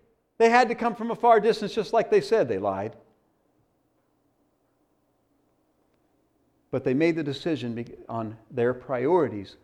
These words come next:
without listening to God. We need to listen. Help, helpful spiritual disciplines include what we say and how we say it.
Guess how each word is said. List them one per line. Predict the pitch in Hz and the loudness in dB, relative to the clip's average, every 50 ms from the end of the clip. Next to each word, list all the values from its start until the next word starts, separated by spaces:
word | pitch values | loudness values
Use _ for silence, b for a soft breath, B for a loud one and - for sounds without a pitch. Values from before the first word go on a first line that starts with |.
| _ _ | _ _
without | - 143 120 127 123 117 - | -12 -8 -6 -4 -4 -4 -4
listening | 123 139 - - 110 104 98 98 - | -6 -6 -6 -8 -12 -14 -14 -14 -14
to | 107 | -12
God. | 113 120 113 107 - - - _ _ _ _ _ _ b b b b b b b b b b b b _ _ _ - | -12 -12 -12 -14 -16 -20 -20 _ _ _ _ _ _ b b b b b b b b b b b b _ _ _ -10
We | 160 160 | -4 0
need | 165 156 147 147 | 0 0 0 0
to | 156 147 | -2 0
listen. | 147 131 117 - - - 113 - _ _ b b b b b b b | 0 0 0 -2 -8 -16 -18 -20 _ _ b b b b b b b
Help, | - 208 214 - - - - _ _ _ _ | 0 0 0 0 -8 -20 -20 _ _ _ _
helpful | - 226 - - - 180 | 0 0 0 0 -2 -6
spiritual | - - - 208 190 - - 143 | -6 -2 2 2 2 2 2 2
disciplines | 151 202 202 208 - 165 151 131 | 2 2 2 2 0 -2 -2 0
include | 147 139 - - 185 190 190 175 135 | -2 -4 -2 2 6 6 6 6 6
what | 160 185 180 156 | 4 2 2 2
we | 156 160 147 | 0 0 0
say | - - - 190 185 196 202 180 | -2 -4 -2 0 2 2 2 0
and | 151 156 | -2 -4
how | 170 180 180 | -6 -6 -4
we | 175 175 156 | -4 -4 -4
say | - - 226 220 196 | -4 -4 -2 0 0
it. | 131 - - - - b | 0 -2 -4 -8 -18 b